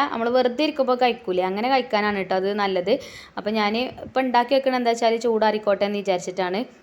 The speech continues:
അടുപ്പ് ഏതായാലും ഒഴിഞ്ഞ് കിടക്കല്ലേ, അപ്പോൾ അടുപ്പത്ത് വേവിച്ചെടുക്കാമെന്ന് വിചാരിച്ചിട്ടാട്ടോ. പിന്നെ അതാന്ന് പുഴമീനാണ് ട്ടോ നമുക്ക്. അപ്പോൾ ഞാൻ ഫ്രിഡ്ജിൽ നിന്ന് ഐസ് വിടാൻ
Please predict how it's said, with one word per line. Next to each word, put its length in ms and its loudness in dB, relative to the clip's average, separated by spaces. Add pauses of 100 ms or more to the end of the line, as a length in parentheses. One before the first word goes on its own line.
(760)
അടുപ്പ് 320 0
ഏതായാലും 320 6
ഒഴിഞ്ഞ് 260 2
കിടക്കല്ലേ, 400 0 (140)
അപ്പോൾ 140 0
അടുപ്പത്ത് 400 -2 (480)
വേവിച്ചെടുക്കാമെന്ന് 680 2
വിചാരിച്ചിട്ടാട്ടോ. 600 -2 (1200)
പിന്നെ 200 2
അതാന്ന് 320 4
പുഴമീനാണ് 680 2
ട്ടോ 100 2
നമുക്ക്. 260 -4 (140)
അപ്പോൾ 220 -4
ഞാൻ 120 0 (460)
ഫ്രിഡ്ജിൽ 340 0
നിന്ന് 160 0 (160)
ഐസ് 240 0
വിടാൻ 180 4